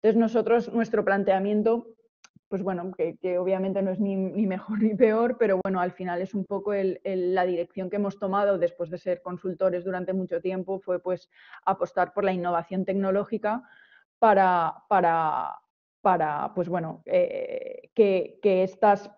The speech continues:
prácticas peligrosas y estos consumos tan exagerados, pues, poder reducirlos, ¿no?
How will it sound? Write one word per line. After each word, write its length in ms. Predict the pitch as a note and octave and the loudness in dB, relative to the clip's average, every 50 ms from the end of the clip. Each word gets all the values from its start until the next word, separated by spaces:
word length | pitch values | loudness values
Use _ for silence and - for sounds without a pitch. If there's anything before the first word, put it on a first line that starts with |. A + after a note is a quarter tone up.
| _ - | _ 4
prácticas 680 | G#3+ G3+ G3+ G3+ - G#3 - G3+ G3 G3 F#3+ G3 - - _ _ _ _ _ _ _ _ _ _ | 4 4 4 2 0 0 2 2 2 2 2 -2 -8 -20 _ _ _ _ _ _ _ _ _ _
peligrosas 840 | - G#3 G3 F#3+ G3 G3 G3+ G3+ G3+ G3+ - G3 F3 E3+ E3 - - | 4 4 4 2 2 2 2 2 2 2 -2 -2 -2 -2 -4 -6 -4
y 120 | - G#3 F#3 | -2 -2 -2
estos 460 | F3 - - - G3+ G3 F#3+ G3 - | -2 -4 -6 -6 -6 -6 -6 -6 -8
consumos 720 | - G#3 G3 F#3+ F#3 - A3+ G#3+ G#3 G3+ G3 G3 F#3+ - | -6 -6 -6 -6 -4 -2 -2 0 0 0 -2 -4 -6 -6
tan 140 | - F#3+ F#3+ | -6 -6 -6
exagerados, 680 | F#3 - - F#3+ - - F#3 F#3 F#3 F3+ F#3 F#3+ F#3+ | -6 -8 -10 -10 -6 -4 -4 -2 -2 -2 -2 -4 -6
pues, 220 | - E3+ F#3 - _ _ _ _ _ | -8 -10 -12 -12 _ _ _ _ _
poder 240 | - G3 F3+ F3 E3 | 0 0 0 0 0
reducirlos, 680 | E3 E3 D#3+ - - - - E3 D#3 D#3 D#3 D3+ D#3 - | -4 -8 -8 -10 -12 -12 -12 -10 -10 -10 -12 -14 -14 -14
¿no? 200 | D#3 D3+ F3+ C4 | -14 -12 -12 -12